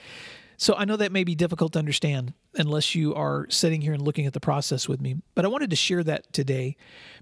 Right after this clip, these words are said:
because when we pulled back together as a team a couple of days later,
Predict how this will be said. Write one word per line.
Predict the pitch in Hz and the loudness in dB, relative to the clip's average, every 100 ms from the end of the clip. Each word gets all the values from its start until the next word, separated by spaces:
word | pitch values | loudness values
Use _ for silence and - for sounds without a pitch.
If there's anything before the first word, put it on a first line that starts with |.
| - | 0
because | 165 185 170 - - _ _ - | 2 4 2 -2 -6 _ _ 0
when | 190 | 2
we | 185 262 | 2 0
pulled | - 208 156 | 2 0 2
back | 165 175 | 0 -2
together | - 151 151 131 127 151 - - | -4 0 0 0 -6 -12 -16 -6
as | 147 | -2
a | 147 - _ | -2 -6 _
team | - 208 185 127 131 - _ _ _ _ _ _ | -2 0 0 -2 -6 -8 _ _ _ _ _ _
a | |
couple | 165 151 156 | -2 0 0
of | |
days | 160 175 202 | 0 -2 -2
later, | 135 117 139 | -2 -2 -6